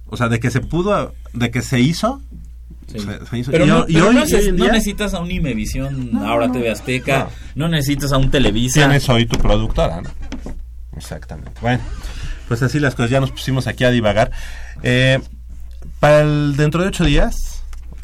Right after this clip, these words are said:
Speaker 1: exactamente ocho días, el próximo de ma-, de mañana, en una semana,
Speaker 2: Ujú.
Speaker 1: eh, el equipo de los Pumas estará enfrentando al conjunto de los Tiburones Rojos del Veracruz.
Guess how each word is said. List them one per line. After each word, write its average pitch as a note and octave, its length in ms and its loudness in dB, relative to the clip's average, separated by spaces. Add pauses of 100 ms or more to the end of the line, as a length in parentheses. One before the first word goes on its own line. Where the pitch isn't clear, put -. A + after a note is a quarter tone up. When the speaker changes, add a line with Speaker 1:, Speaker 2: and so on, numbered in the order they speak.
(140)
Speaker 1:
exactamente G2+ 680 -4
ocho G2 300 -6
días, G2 300 -6
el F#2 160 -8
próximo G#2 500 -4
de F#2+ 100 -2
ma-, G2 120 -4
de F#2 520 -6
mañana, G#2+ 440 -2 (340)
en F#2+ 100 -8
una G#2 140 -4
semana, B2 440 -4
Speaker 2:
Ujú. A2 320 0 (100)
Speaker 1:
eh, G2 600 2
el G#2+ 100 0
equipo B2+ 280 -2
de C3 60 2
los A#2 120 0
Pumas C#3 280 0
estará A#2+ 180 0
enfrentando B2+ 680 0
al C3 80 0
conjunto B2 540 -2
de A#2 80 2
los G#2 100 -4
Tiburones A2 540 -2
Rojos A2+ 340 -4
del F#2+ 380 -2
Veracruz. A2+ 580 0